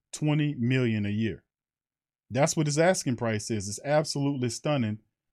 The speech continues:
Uh, that, you know, uh, you, I know. Wow, I would la-, laugh at that shit. I would laugh in his face. <laughs> Are you crazy, man? Do you not understand how late in the game? You talking about twenty million dollars, dude?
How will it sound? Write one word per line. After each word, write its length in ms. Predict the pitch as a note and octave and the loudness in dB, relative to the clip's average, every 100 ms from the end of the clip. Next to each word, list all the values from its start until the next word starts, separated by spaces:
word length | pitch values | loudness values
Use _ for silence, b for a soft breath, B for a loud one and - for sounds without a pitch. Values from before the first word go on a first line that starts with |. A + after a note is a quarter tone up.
| _ | _
Uh, 200 | A#2 A#2 | -2 -2
that, 280 | A2+ A#2+ A2+ | 0 -4 -2
you 120 | B2+ | -2
know, 160 | A2+ A#2 | 0 0
uh, 240 | C3 A#2 A#2+ | -2 -4 -6
you, 220 | C3+ D3+ C#3 D3+ | -6 -6 -2 2
I 140 | D#3+ | 6
know. 220 | E3+ B3 | 6 6
Wow, 500 | C3+ B2 F#3+ A2 D#2 - _ _ - | 4 2 0 -2 -8 -14 _ _ -2
I 120 | E3+ | 0
would 160 | F3+ | 2
la-, 180 | D3 E3 | 4 4
laugh 340 | D3 E3 F#3 F#3 | 4 4 4 2
at 120 | - | 0
that 180 | F#3 F3+ | 0 2
shit. 140 | D#3+ | 2
I 40 | |
would 140 | G3 C#3+ | 4 4
laugh 280 | D3 E3+ F3 | 4 4 2
in 60 | |
his 140 | F3 - | 0 2
face. 220 | C#3 C#3+ | 0 12
<laughs> 20 | |
Are 1160 | F4+ - D4 - F4+ C#4 - D4+ C#4+ - - C4 | 12 12 12 10 10 8 12 10 10 2 6 6
you 180 | C4+ G4 - | 6 0 8
crazy, 640 | E4+ F4 G4+ F#4+ A#4+ G#4 - _ _ _ - | 12 12 12 10 8 2 -4 _ _ _ 0
man? 320 | F3 G3 F#3 | 6 8 6
Do 80 | G3+ | 4
you 100 | G#3+ | 6
not 180 | F#3+ | 6
understand 400 | F#3+ E3 - F3+ | 6 2 0 2
how 120 | E3+ C#3 | 4 4
late 220 | C#3 D#3+ | 4 0
in 60 | |
the 60 | C3+ | 0
game? 160 | C#3+ D3+ | 2 0
You 60 | |
talking 200 | - D3+ | 0 0
about 180 | A#2+ - | 0 0
twenty 360 | - D3 C#3+ A2+ | -2 0 0 0
million 460 | G#2 A2 A2 F#2+ | 0 0 0 -2
dollars, 380 | F#2+ G#2 G2+ G2 | -2 -2 -2 -4
dude? 280 | G#2 G#2 | -4 -4